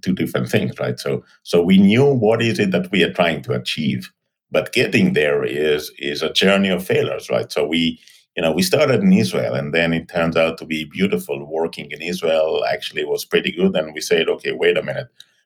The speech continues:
We started in Israel from a blank page. There was not even a map, right?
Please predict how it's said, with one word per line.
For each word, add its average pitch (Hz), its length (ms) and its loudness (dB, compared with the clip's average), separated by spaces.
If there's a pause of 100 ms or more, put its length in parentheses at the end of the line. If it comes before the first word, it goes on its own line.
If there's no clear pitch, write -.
We 101 100 0
started 110 360 4
in 90 120 0
Israel 92 400 0
from 73 220 -4
a - 60 -2
blank - 380 -4
page. - 340 -4
There - 120 -10
was - 160 -12
not 87 180 0
even 82 200 -4
a 69 100 -2
map, 71 380 -4 (100)
right? 50 160 -6